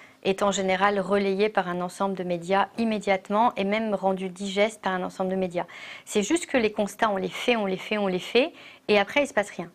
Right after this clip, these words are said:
C'est juste ça. Mais l'information a tendance à se diffuser.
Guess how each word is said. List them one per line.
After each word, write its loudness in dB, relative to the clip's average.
C'est -8
juste -2
ça. 0
Mais 4
l'information 2
a 2
tendance 0
à 4
se -6
diffuser. -6